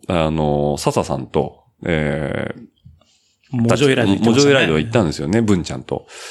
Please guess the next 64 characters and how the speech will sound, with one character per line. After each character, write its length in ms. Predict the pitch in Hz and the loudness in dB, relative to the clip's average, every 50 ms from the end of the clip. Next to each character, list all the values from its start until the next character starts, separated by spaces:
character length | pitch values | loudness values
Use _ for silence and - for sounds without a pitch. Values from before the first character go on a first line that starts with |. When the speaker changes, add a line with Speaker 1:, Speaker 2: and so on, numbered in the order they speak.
| - - - - - - - - _ | -18 -18 -18 -18 -18 -20 -20 -20 _
Speaker 1:
そ 120 | - - 185 | 0 0 2
の 60 | - | 4
時 140 | - 165 123 | 4 4 4
に、 320 | 98 92 87 80 73 78 | 4 4 2 2 0 0
行 140 | 95 156 170 | 0 0 2
さ 100 | 160 131 | 2 0
ん 40 | 90 | -2
が 60 | 76 | -2
ボ 100 | 76 87 | -2 -4
ソ 100 | - 131 | -4 -6
ッ 20 | 131 | -8
と 100 | - - | -10 -10
つ 100 | - 78 | -6 -2
ぶ 80 | 78 | -2
や 60 | 78 | -2
い 20 | 73 | -2
て 80 | - | -4
た 60 | - - | -8 -10
の 100 | 67 69 | -8 -6
が、 320 | 76 71 65 - - - - | -6 -6 -8 -10 -12 -6 -2
ち 60 | - | 0
ょ 80 | 180 185 | 0 2
う 20 | |
ど 80 | 156 110 | 0 -2
チ 160 | - - 165 | -2 0 2
バ 120 | 214 294 320 | 4 4 4
ニ 140 | 277 127 | 4 2
ア 60 | 80 71 | 2 0
ン 80 | 73 | -2
の 60 | 71 | -4
と 120 | 71 - 71 | -4 -6 -4
こ 120 | - 71 | -4 -4
ろ 220 | - - - - _ _ _ _ - 180 143 - | -4 -4 -8 -12 _ _ _ _ -2 -2 0 2
で、 220 | - 113 - - - | 2 0 0 -2 -4
Speaker 2:
あ、 60 | 120 | -6
は 80 | 113 | -4
い。 60 | 101 - | -4 -2
Speaker 1:
か-、 140 | - 202 | -2 -2
か-、 380 | 208 - 131 120 - - - - _ _ | -2 -2 -6 -14 -16 -16 -16 -18 _ _
川 200 | - - 294 370 | 0 2 4 4
が 80 | 339 - - - | 4 2 2 2
流 60 | 85 82 | 2 0
れ 60 | 76 | 0
て 80 | - - | -2 -6
る 60 | 67 | -12
ん 20 | |
で 60 | 64 - | -14 -14
す 40 | |
よ。 100 | - - _ _ _ _ - | -16 -18 _ _ _ _ -2
で、 140 | 139 143 - | 0 0 0
チ 360 | - - _ _ - - 180 | -2 -6 _ _ -4 -2 -2
ャ 20 | - | 0
ッ 60 | - | 2
ポ 100 | 359 262 | 0 0
ン 60 | 117 | 2
し 20 | |
た 60 | - 80 | 0 -2
ん 40 | |
で 60 | - - | -4 -4
す 60 | - | -4
よ 60 | 73 | -2
ね。 160 | 98 139 156 | 0 0 0
Speaker 2:
は 180 | 151 123 117 104 92 | 0 0 0 0 -2
い。 80 | - | -6